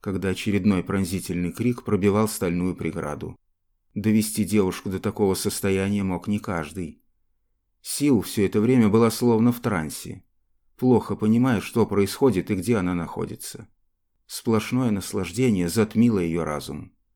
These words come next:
Слёзы лились из её глаз от избытка чувств. Когда девушка опомнилась, она уже лежала в объятиях Квазара.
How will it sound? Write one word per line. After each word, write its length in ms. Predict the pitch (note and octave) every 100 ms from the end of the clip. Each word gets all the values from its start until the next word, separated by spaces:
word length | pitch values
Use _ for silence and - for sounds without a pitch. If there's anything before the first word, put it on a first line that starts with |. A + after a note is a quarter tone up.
| _ _ _ _ _
Слёзы 540 | - C3 C#3 C#3+ F2+
лились 400 | F2+ F#2 F2 -
из 140 | F2 F2
её 200 | F2+ E2+
глаз 300 | G#2+ A2 -
от 140 | F2+
избытка 440 | D#2+ E2+ F2+ -
чувств. 520 | D#2+ - - - - _ _ _ _ _ _ _ _ _ _
Когда 300 | A2+ G#2 G#2+
девушка 420 | G#2+ G2+ - A2
опомнилась, 600 | G#2+ B2+ A2 F#2 F2+ -
она 160 | A2 A#2
уже 180 | G2+
лежала 400 | G2 F#2 G2+ G#2
в 60 | F2
объятиях 500 | D#2+ F2 E2+ - E2
Квазара. 640 | - D#2+ C#2+ C#2+ - -